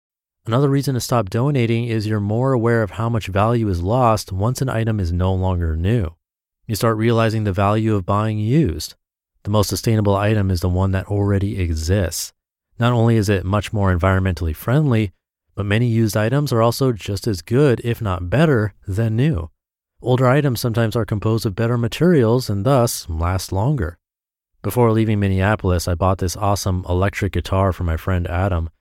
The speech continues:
I researched amps to play the guitar through and discovered they were six hundred dollars new. Searching on Craigslist, I found the exact amp for three hundred dollars instead. It's actually better than buying new since older mechanical amps have a soulful sound that the new ones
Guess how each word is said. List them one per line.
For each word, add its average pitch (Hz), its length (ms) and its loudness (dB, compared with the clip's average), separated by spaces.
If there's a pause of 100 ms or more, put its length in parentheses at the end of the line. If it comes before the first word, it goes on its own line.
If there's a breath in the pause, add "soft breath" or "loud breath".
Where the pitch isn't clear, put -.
(440)
I 107 80 -2
researched 107 560 -2
amps 113 240 -2
to 95 120 -6
play 107 180 -2
the 95 80 0
guitar 110 380 0
through 95 440 2
and 107 140 -4
discovered 98 460 0
they 95 120 0
were 95 160 0
six - 300 -6
hundred 147 260 0
dollars 90 480 0
new. 80 200 -2 (540)
Searching 107 300 0
on 90 100 0
Craigslist, 117 560 0 (380)
I 85 60 -6
found 92 220 0
the 92 60 0
exact 87 380 -2
amp 92 320 -2 (260)
for 123 140 -2
three 131 340 0
hundred 95 220 2
dollars 78 380 -4
instead. 80 480 -6 (440)
It's 104 100 -6
actually 120 220 0
better 107 220 0
than 107 160 0
buying 104 320 0
new 127 260 2
since 107 220 -4
older 120 520 0
mechanical 107 520 -2
amps 131 340 0
have 117 120 0
a 110 60 -2
soulful 123 420 -2
sound 127 500 0
that 107 140 0
the 113 80 -2
new 107 180 2
ones 117 380 -2